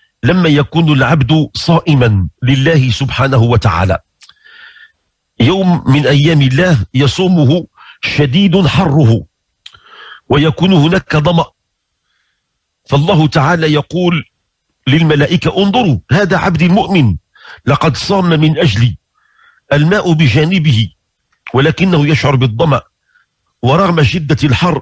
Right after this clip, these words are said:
هو صائم من أجلي، انظروا، لقد ترك شهوته،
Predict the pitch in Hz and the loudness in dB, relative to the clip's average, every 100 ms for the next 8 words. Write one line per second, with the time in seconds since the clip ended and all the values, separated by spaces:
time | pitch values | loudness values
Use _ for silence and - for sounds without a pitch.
0 | - 131 147 - 165 175 165 147 143 147 | 0 0 0 0 -2 0 0 2 0 0
1 | 101 127 101 - _ - - - - _ | 0 0 -2 -8 _ -20 -20 -20 -20 _
2 | _ _ _ _ - 165 190 226 190 - | _ _ _ _ -2 0 2 2 0 -2
3 | 185 - 180 175 147 147 147 147 95 | -2 0 0 0 0 0 0 0 0